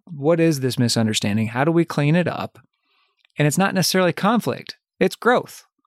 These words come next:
And that's why our relationship gets better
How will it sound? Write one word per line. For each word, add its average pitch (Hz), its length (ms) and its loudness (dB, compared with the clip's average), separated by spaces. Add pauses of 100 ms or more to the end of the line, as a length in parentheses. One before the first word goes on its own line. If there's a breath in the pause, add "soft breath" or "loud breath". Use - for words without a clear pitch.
(1300)
And 147 100 0
that's 175 180 0
why 175 120 2
our 156 100 2
relationship 135 680 0
gets 127 180 0
better 151 500 2